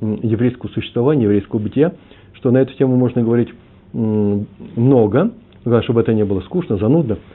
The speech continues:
Главное, нужно понимать важность этой темы. И есть рассказы, э, как примеры такого поведения из жизни, э, пра-, праведников, талмудистов, э, еврейских мудрецов. И только уже из одних этих рассказов стоит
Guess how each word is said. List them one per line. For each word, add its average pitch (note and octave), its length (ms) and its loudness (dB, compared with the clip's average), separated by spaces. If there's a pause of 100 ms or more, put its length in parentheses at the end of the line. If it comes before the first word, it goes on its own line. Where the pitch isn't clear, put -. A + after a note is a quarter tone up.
(160)
Главное, A2+ 240 2
нужно G#2 120 -2
понимать A2 340 -2
важность A2 300 -4
этой B2 200 -2
темы. F#3 340 0 (340)
И C#3 80 2
есть C3 480 2
рассказы, D3+ 760 -2 (280)
э, A#2 160 -2
как B2 280 -2
примеры C3+ 480 2
такого A#2+ 280 0
поведения C3+ 540 0
из F#2+ 80 -2
жизни, A2 340 -2 (280)
э, A2+ 460 2
пра-, A#2 200 0
праведников, B2 560 -2
талмудистов, G#2 560 -4 (400)
э, F#2+ 340 -2
еврейских A2+ 500 -4
мудрецов. C#3+ 540 0 (960)
И B2+ 80 2
только C3+ 240 0
уже B2+ 340 2
из G#2+ 120 -2
одних B2 260 0
этих - 220 -6
рассказов A#2+ 480 -2
стоит G#2+ 260 -4